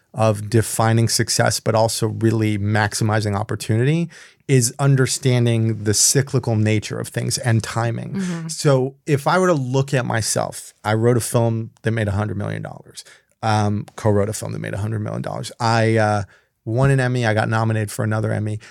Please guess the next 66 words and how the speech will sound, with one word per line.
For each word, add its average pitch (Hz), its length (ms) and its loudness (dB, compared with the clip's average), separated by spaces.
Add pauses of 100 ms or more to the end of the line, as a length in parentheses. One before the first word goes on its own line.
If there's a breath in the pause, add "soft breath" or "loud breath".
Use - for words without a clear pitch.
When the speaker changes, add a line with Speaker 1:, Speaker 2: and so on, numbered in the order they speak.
(140 loud breath)
Speaker 1:
Now, 131 160 4
those 147 460 0
things, 180 640 0
in 123 240 2
terms 120 400 0
of 113 260 0 (260 soft breath)
being 120 160 0
able 120 300 2
to 107 60 0
go 113 120 0
back 113 240 0
to - 80 -16
your 120 60 2
high 117 160 4
school 113 240 0
reunion 120 240 2
and 117 120 0
be 113 100 4
like, 110 220 0
"Oh, 170 60 -2
look, 196 520 2
you 143 80 2
know, 143 80 2
I 147 40 4
Speaker 2:
Yeah. 147 60 6
Speaker 1:
have - 160 4
a 151 40 0
nice 156 220 2
little 143 120 0
statue," 143 320 -2
they 143 100 4
don't, 151 240 0 (380 loud breath)
they, 131 180 0
they 151 140 2
don't 147 160 4
mean 143 160 4
anything. 117 480 -2
They're, 117 240 2
they're 117 180 0
talking 143 640 0
points, 156 360 0
but 180 100 0
Speaker 2:
Right. - 100 0
Speaker 1:
they're 120 80 4
not 113 320 2 (100)
really 110 380 2 (240 loud breath)
things 117 260 2
of 101 120 -2
consequence. - 680 -2 (320 loud breath)
And 147 140 4
if 156 180 0
I 156 60 0
had 196 240 -2
it 294 120 0
to - 80 -6
do 160 180 2
over, 156 180 0
I'd 127 80 2
almost 139 300 0
say 139 100 0
to 127 80 2
myself 120 360 0
that 113 140 -2
the 123 80 4
one 131 360 2
thing 135 560 2